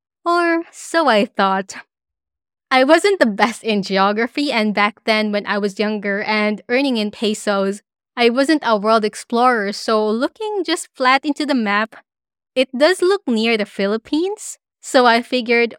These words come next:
"Oh, if I moved there, it would be easier for me to just come and visit the Philippines." Or so I thought. But turns out,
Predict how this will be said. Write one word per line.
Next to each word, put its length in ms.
"Oh, 220
if 240
I 160
moved 420
there, 480
it 160
would 280
be 100
easier 480
for 220
me 180
to 100
just 240
come 220
and 160
visit 300
the 80
Philippines." 840
Or 460
so 460
I 180
thought. 500
But 180
turns 420
out, 580